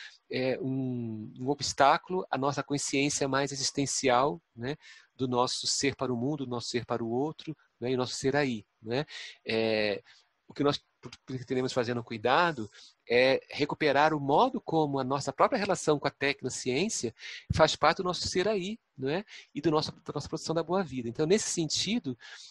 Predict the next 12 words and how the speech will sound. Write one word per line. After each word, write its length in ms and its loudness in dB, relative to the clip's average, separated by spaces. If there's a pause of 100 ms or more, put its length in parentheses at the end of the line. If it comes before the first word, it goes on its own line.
(160)
é, 720 0
eu, 220 -2 (220)
eu 120 0
sinto 380 -4
uma 100 2
afinidade, 640 0
embora 260 0
tenha 200 -2
raízes 400 -2
lá 180 -2
em 60 -4
Heidegger, 500 -2